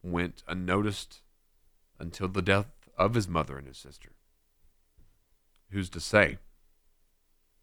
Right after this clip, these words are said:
But in January of two thousand thirteen, he gave a written confession, which is just what I read from you earlier.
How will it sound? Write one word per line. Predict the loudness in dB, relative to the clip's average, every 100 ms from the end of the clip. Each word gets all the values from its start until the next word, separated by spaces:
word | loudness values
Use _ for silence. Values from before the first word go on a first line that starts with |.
| _ _ _ _ _ _ _ _ _ _ _ _ _ _ 0
But | 2
in | 4 4
January | 6 6 6 6 4
of | 2
two | -2 -2
thousand | 0 -2 -4 0
thirteen, | 2 0 -2 -4 -4 -6
he | -10 -12
gave | 0 4 6 6 0
a | -6
written | -8 -2 0 0 -6
confession, | -6 -10 -6 2 2 2 -4 -10 -20 _ -20 _ _ _ _ -12
which | -10 -10
is | -4
just | -2 -2 -6
what | -8 0 2
I |
read | 2 2 0 -2 -12
from | -10
you | -8 -2
earlier. | 0 2 0 -6